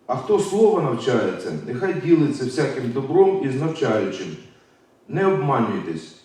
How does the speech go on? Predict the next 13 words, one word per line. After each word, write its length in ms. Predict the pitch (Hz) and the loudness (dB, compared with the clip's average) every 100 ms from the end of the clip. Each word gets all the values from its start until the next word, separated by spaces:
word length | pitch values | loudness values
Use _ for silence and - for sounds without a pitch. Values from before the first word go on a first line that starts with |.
| - | 2
Бог 320 | 175 220 220 | 6 8 6
осміяний 680 | 135 123 127 123 101 92 80 | -2 -4 -2 0 0 -2 -8
бути 340 | 78 180 170 | -6 -4 0
не 100 | 156 | 0
може. 400 | 156 135 104 82 78 73 - - _ _ _ _ _ _ _ _ - | -2 0 -2 -2 -6 -10 -18 -20 _ _ _ _ _ _ _ _ -14
Бо 440 | - 170 131 - - - | 4 6 6 2 -6 -16
що 300 | - - 214 | -18 -2 0
тільки 400 | 202 196 156 147 | 0 -2 -6 -6
людина 460 | 147 147 147 135 107 | -6 -4 -4 -4 -6
посіє, 680 | 107 110 - 113 85 78 - - _ _ | -6 -10 -8 -10 -8 -10 -14 -20 _ _
те 140 | 165 175 | -6 -6
й 40 | |
пожне. 540 | 185 156 - 110 87 | -4 -6 -6 -8 -10